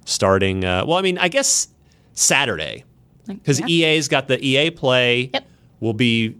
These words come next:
Speaker 1: uh, you'll be there, actually.
Speaker 2: I will be there. Yep.
Speaker 1: Yeah.
Speaker 2: I have to go down, uh, the Friday before, so I will be down in L A, I think, for about a week.
Speaker 1: Have they publicly announced what's going on at E A Play?
Speaker 2: Yes, they've announced quite a few things. They're gonna have Anthem, Sims, more on Star Wars.
Speaker 1: Yes.
Speaker 2: Um,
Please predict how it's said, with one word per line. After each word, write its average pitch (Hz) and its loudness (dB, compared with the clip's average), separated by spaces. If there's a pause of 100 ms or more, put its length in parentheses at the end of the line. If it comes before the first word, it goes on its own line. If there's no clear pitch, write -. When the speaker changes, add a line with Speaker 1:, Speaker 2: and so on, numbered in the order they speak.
(160)
Speaker 1:
uh, 147 -2
you'll 190 0
be 262 0
there, 117 2
actually. 101 -4
Speaker 2:
I 202 0
will 214 -4
be 262 -4
there. 349 0 (200)
Yep. 226 -4
Speaker 1:
Yeah. 196 2
Speaker 2:
I - -2
have 233 -2
to 233 -8
go 233 0
down, 220 -2
uh, 190 -2
the 202 -8
Friday 214 -2
before, 190 -4
so 202 -4
I - 2
will 208 -2
be 202 -2
down 202 -2
in 196 -4
L 185 -4
A, 185 -4
I 180 -4
think, - -8
for - -12
about - -6
a - -10
week. - -12 (120)
Speaker 1:
Have 156 0
they 302 0
publicly 208 -2
announced 147 0
what's 131 -2
going 120 2
on 113 -2
at 123 -4
E 110 2
A 107 2
Play? 107 0
Speaker 2:
Yes, 202 -2
they've 254 0
announced 330 -4
quite 247 -2
a 320 -4
few 254 -4
things. 226 -2
They're 247 -2
gonna 220 -2
have 226 0
Anthem, 226 -2
Sims, 214 0
more 208 -2
on 214 0
Star 208 -2
Wars. 208 0
Speaker 1:
Yes. 175 -4
Speaker 2:
Um, 175 -8